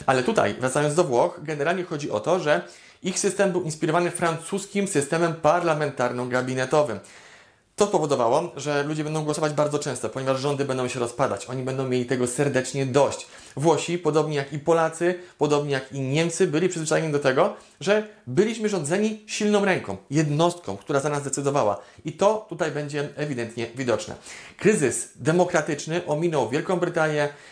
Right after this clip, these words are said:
ominął praktycznie, e, poniekąd Francję, kraje Beneluxu czy też Skandynawię. Ale Włosów już niestety nie. I tutaj przede wszystkim Włosi będą niezadowoleni z tym, że ich zdaniem, pomimo tego, że byli w wielkiej czwórce, Vittorio Orlando przecież o tym wszystkim decydował,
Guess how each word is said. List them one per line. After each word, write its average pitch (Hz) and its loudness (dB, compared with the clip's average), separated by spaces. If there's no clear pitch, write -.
ominął 151 0
praktycznie, 131 -2
e, 123 4
poniekąd 143 0
Francję, 175 0
kraje 123 -4
Beneluxu 156 -2
czy 143 -14
też 143 -4
Skandynawię. 139 -2
Ale 208 2
Włosów 160 0
już 180 0
niestety 107 -6
nie. 117 0
I - 2
tutaj 240 4
przede 196 2
wszystkim 196 -2
Włosi 185 0
będą 165 0
niezadowoleni 160 2
z - -8
tym, 196 2
że 143 2
ich 160 -4
zdaniem, 131 0
pomimo 143 -2
tego, 147 0
że 143 2
byli 143 0
w 120 -4
wielkiej 120 2
czwórce, 120 -4
Vittorio 131 2
Orlando 131 0
przecież 123 -12
o 120 -6
tym 123 -10
wszystkim 131 -8
decydował, 123 2